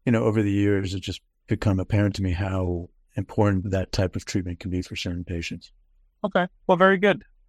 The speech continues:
Speaker 2: What areas does your clinic serve? Is it, do people have to be local to the San Francisco area, or can you do telehealth nationwide? And, you know, for, for the people that are within your coverage area, uh, how would they get in touch with the clinic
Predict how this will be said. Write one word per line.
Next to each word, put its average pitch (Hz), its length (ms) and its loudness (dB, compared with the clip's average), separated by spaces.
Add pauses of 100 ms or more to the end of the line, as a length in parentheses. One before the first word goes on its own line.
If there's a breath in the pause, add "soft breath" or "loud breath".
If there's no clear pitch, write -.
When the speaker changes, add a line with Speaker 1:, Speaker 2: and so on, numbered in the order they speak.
(140)
Speaker 2:
What 143 240 0
areas 139 380 2
does 110 160 -2
your 107 100 2
clinic 107 300 -2
serve? 113 340 2
Is 90 160 -4
it, 90 120 -6 (100)
do 101 80 -4
people 104 240 2
have 104 180 4
to 104 60 -4
be 98 100 2
local 101 400 2
to - 100 -14
the 87 120 -8
San 101 180 0
Francisco 90 420 -4
area, 120 440 4 (420)
or 92 160 2
can 98 180 -2
you 92 120 0
do 90 180 2
telehealth 101 560 4
nationwide? 98 720 2 (460)
And, 90 260 -4
you 95 80 -8
know, 80 140 -6
for, 101 220 0 (100)
for 107 80 2
the 98 80 2
people 104 260 2
that 98 160 4
are 90 180 2
within 92 300 0
your 92 140 0
coverage 95 360 -2
area, 85 380 -2 (460)
uh, 90 160 4
how 101 160 6
would 95 80 6
they 92 100 0
get 92 140 2
in 87 80 -2
touch 98 240 -4
with 90 80 -6
the 85 80 -2
clinic 85 320 0